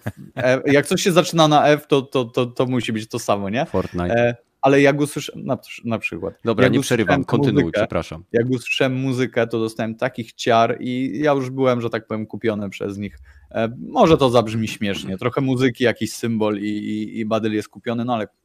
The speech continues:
Speaker 1: kurwa, jestem fanboyem Sony i mega mi się akurat ta, ta seria, e, podoba, więc,
Speaker 2: Mhm.
Speaker 1: e,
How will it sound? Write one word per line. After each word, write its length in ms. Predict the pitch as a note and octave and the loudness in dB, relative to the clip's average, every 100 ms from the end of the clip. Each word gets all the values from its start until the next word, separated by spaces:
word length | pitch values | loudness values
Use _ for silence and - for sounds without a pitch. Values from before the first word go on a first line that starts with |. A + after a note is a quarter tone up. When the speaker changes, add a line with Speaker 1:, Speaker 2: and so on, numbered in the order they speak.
| _ | _
Speaker 1:
kurwa, 260 | - F#2+ G2 | -14 -8 -8
jestem 260 | F#2+ G2+ | -6 -6
fanboyem 560 | F#2+ G2+ G2 G2 G2 G2 | -4 -2 2 2 0 -4
Sony 400 | - G2 G2 G2 - - _ | -8 -8 -8 -10 -16 -20 _
i 280 | G2+ G2+ G2 | -8 -6 -4
mega 260 | A2+ A#2 G#2+ | -2 0 0
mi 80 | G2+ | -2
się 120 | G2 | -4
akurat 360 | F#2+ F#2+ F#2 - | -4 -6 -8 -4
ta, 220 | F#2+ F#2+ | -4 -4
ta 140 | - | -6
seria, 340 | G2 G2 G2 F#2+ | -8 -6 -4 -4
e, 80 | F#2+ - G2+ G2 | -8 -16 -18 -16
podoba, 380 | G#2 F#2+ F#2 F#2 | -10 -8 -6 -6
więc, 420 | F#2 F2+ F2+ - _ _ _ - | -8 -10 -14 -18 _ _ _ -14
Speaker 2:
Mhm. 200 | F2+ F2+ F2 F2 | -8 -6 -6 -8
Speaker 1:
e, 60 | F2+ | -10